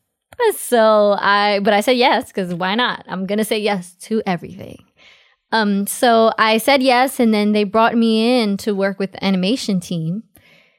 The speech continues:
and help them get all the cultural nuances right of the film and the, the, the animation. It was very interesting, the, to get the anatomy of it right. Meaning,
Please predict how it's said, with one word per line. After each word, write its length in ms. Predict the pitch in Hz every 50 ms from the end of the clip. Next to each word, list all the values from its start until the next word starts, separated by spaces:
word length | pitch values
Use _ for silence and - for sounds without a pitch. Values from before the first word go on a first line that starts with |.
| _ _ _ _ -
and 280 | 214 214 214 208 208
help 300 | 196 190 240 247 220 - 196
them 600 | 190 185 202 226 226 220 214 208 208 208 202 - - - _ _ _ - 208
get 300 | 165 220 208 214 - -
all 160 | 190 196 202
the 80 | 214 208
cultural 440 | 196 - - 226 220 - - 233 208
nuances 680 | 208 208 202 208 202 202 214 214 - 214 214 208 202
right 380 | 214 214 208 202 208 208 - - _ -
of 140 | 214 202
the 120 | 202 208 202
film 540 | - 214 214 208 208 208 208 214 214 214 -
and 360 | - 196 180 175 180 175 170 160
the, 300 | 175 165 165 - 190 190 _ _ _ -
the, 380 | 180 180 175 - 90 82 - - 196 - _ _ _ _
the 240 | - 202 220 - -
animation. 800 | 226 220 220 208 202 208 226 262 - - - 196 180 180 175 175 - - - - _ _ _
It 80 | - -
was 120 | 226 190
very 220 | 196 220 233 254 262
interesting, 720 | - 233 220 226 220 - - - 196 185 180 180 180 180 - _ _ _ _ _ _ _ _
the, 480 | 196 170 170 190 190 180 175 170 170 - - - - -
to 120 | - - 208
get 440 | 175 160 208 208 208 - 196 180 170
the 320 | 190 196 190 180 180 180
anatomy 880 | 180 185 185 180 185 185 190 196 220 214 202 180 170 165 120 - - _ _ _ -
of 180 | 185 175 160
it 220 | 170 - - - -
right. 360 | 202 175 - - - - - _ _ _ _ _ _ _ _ _ _ _
Meaning, 540 | - 214 233 226 202 175 165 165 160 - -